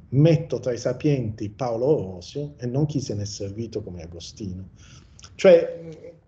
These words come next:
queste scelte, secondo me, secondo, da parte di Dante non sono mai casuali. Ecco, appunto, come Orfeo e Virgilio, come Federico e Manfredi, anche qui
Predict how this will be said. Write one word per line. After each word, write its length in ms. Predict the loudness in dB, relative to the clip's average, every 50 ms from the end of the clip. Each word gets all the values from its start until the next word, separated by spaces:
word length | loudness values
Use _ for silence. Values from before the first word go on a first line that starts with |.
| _
queste 320 | _ 4 4 6 6 4 2
scelte, 340 | 2 2 -2 -2 -2 -2 -6
secondo 320 | -6 -4 -4 -2 -2 0
me, 120 | 0 0
secondo, 800 | 0 0 -4 -4 -2 -2 -2 2 4 6 6 6 6 4 0 0
da 140 | 0 0 0
parte 260 | 0 0 -2 -4 -4
di 120 | -8 -6 -2
Dante 260 | 0 0 0 0 -4
non 140 | -4 -4 -6
sono 180 | -6 -6 -6
mai 240 | -4 -4 -4 -4 -4
casuali. 540 | -6 -8 -10 -8 -8 -12 -12 -12 -10 -8 -8
Ecco, 160 | -4 -4 -4
appunto, 260 | -2 -2 -2 -2 -2
come 300 | -2 0 0 -2 -2 -2 -8 -16 -20 -20 -6 2
Orfeo 540 | 4 6 6 6 4 2 4 6 8 8
e 80 | 8 6
Virgilio, 720 | 4 2 0 0 0 -4 -4 -4 -4 -4 0 0 -2 0
come 160 | 0 -6 -8 -6
Federico 520 | -6 -4 -4 -2 -4 -4 -6 -6 -4 -6
e 160 | -6 -6 -6
Manfredi, 760 | -6 -4 -4 -4 -6 -4 0 2 2 2 2 0 -2 -2 -2
anche 280 | -2 -4 -4 -4 -6 -4
qui 480 | 0 0 2 2 2 0 -4 -6 -8